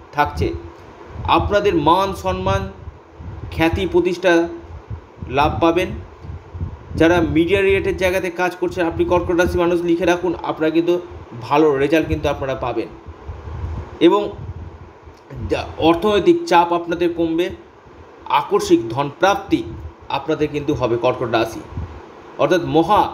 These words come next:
সৌভাগ্যশালী রাশি হতে চলেছে কর্কট এই শুভ মহালয়া থেকে। ঝড়ের গতিতে কিন্তু টাকা আসবে এই কর্কট রাশিরও। এর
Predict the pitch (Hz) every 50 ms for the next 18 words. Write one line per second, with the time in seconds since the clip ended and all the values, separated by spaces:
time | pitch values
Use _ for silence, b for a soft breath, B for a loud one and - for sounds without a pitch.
0 | - - - - - 165 160 151 151 185 185 170 170 196 175 196 185 175 180 165
1 | 165 165 165 170 170 170 170 170 160 170 175 160 160 160 - 170 165 170 - -
2 | - - - - - - - 123 120 117 - 160 160 143 127 - - - - -
3 | - - - - - - - - - - - - - - - - - - - -
4 | 80 80 - 143 135 - - 165 151 156 151 151 147 139 139 143 139 131 131 127
5 | 147 139 - 170 175 185 175 - - - - - - - - - - - - -
6 | - - - - - - - 160 202 214 214 202 175 202 - 202 190 170 190 170
7 | 175 170 180 175 170 170 165 160 160 156 143 143 135 123 123 123 98 87 - -
8 | - - 151 156 147 147 151 - - - - - - - - - - - 131 139
9 | 135 - 147 127 127 123 120 - 123 107 95 85 - - - - - - - -
10 | - - - - - - - 139